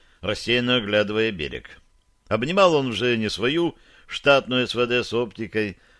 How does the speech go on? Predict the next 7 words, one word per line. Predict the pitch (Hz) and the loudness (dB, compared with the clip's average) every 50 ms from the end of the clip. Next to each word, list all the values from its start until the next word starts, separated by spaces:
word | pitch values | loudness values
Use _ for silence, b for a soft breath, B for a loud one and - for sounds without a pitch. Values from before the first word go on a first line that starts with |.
| b | b
а | b 160 185 185 170 120 | b 4 4 4 4 2
стандартную | - - - 107 104 110 104 127 156 160 156 - - 127 143 135 113 | -4 -4 -2 -2 0 0 2 2 2 2 2 0 -4 -6 -6 -4 -4
винтовку | 98 98 90 80 110 117 120 110 92 - - 113 - 82 | -4 -4 -4 0 0 0 0 0 -4 -8 -10 -10 -8 -6
«Ангара». | 98 104 95 101 98 85 78 71 65 - - _ _ _ _ _ _ _ _ _ _ _ | -4 -2 0 0 0 0 -2 -4 -6 -10 -16 _ _ _ _ _ _ _ _ _ _ _
Его | - 87 110 113 120 123 120 117 104 | -2 0 2 4 4 4 4 4 2
снайперскую | - - 110 117 113 92 113 110 95 - - 107 107 | 0 0 0 0 2 2 0 -4 -4 -4 -8 -6 -6
винтовку | 107 107 107 95 131 135 127 - - 92 92 82 | -4 -6 -4 -4 -2 -4 -4 -4 -8 -10 -10 -10